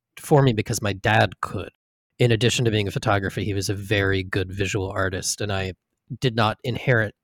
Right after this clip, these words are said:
even a trace of that. And I think that was part of what drew me to photography, was that that was my way to be creative in a visual medium. And maybe for that reason, I never saw it at, like, I,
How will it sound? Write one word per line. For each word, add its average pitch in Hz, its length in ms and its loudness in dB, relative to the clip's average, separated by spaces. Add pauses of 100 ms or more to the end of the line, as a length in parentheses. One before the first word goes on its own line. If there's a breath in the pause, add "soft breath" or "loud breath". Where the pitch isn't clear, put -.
(140)
even 143 260 4
a 95 60 0
trace - 460 0
of 131 100 0
that. 135 260 4
And 107 120 0
I 104 40 2
think 147 240 0
that 127 140 6
was 110 100 0
part 113 240 2
of 101 80 2
what 101 120 -4
drew 110 160 0
me 101 100 0
to 92 80 -4
photography, 101 580 0
was 95 200 -6
that 104 120 -4
that 107 180 0
was 107 160 -2
my 95 340 -2 (160)
way 113 340 8
to - 180 -2
be 107 320 0
creative 98 600 2
in 98 160 -2
a 92 60 -2
visual 90 380 -4
medium. 90 560 -10 (480)
And 110 220 2
maybe 131 320 8
for 151 400 6
that 143 240 8
reason, 147 600 2
I 131 360 4
never 127 400 2
saw 120 400 4
it 120 180 0 (100)
at, - 180 0
like, 123 160 4
I, 110 220 4